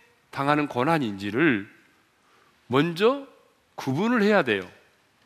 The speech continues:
여러분, 왜 이것이 중요하냐 그러면요, 그것이 구분이 되어야만이 고난을 대하는 태도가 달라진다는 거죠. 내 잘못과 실수로 인하여 주어진 고난이라면 우리는 어때요? 철저하게 회개하고,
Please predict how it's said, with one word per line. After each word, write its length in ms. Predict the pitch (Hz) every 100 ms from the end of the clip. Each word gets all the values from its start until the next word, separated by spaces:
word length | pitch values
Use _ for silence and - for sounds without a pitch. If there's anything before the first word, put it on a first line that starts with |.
| _ _ _ _ _
여러분, 280 | 160 208 175 107
왜 180 | 135 233
이것이 360 | 160 180 175 170
중요하냐 500 | - 139 131 117 110
그러면요, 680 | 104 95 87 104 180 104 104 _ _ _ - - - _
그것이 340 | - 180 214 214
구분이 500 | - 139 170 220 202
되어야만이 840 | 123 127 120 107 107 110 135 180 -
고난을 460 | 123 135 170 175
대하는 340 | 139 139 147 151
태도가 680 | - 214 165 135 202 226 - - _ _ _ _ _ -
달라진다는 720 | 120 123 175 185 127 98 90
거죠. 280 | 87 - - _ _ _ _ _ _ _ _ _
내 160 | 156 180
잘못과 460 | 135 135 160 170
실수로 500 | 160 262 220 226 185
인하여 380 | 143 131 127 127
주어진 400 | 117 135 131 127
고난이라면 920 | 113 131 147 131 113 107 139 170 101 101 - _ _ _ -
우리는 460 | 127 135 139 147
어때요? 320 | 156 127 147 156
철저하게 640 | - 208 185 151 151 143
회개하고, 680 | 202 202 151 147 202 262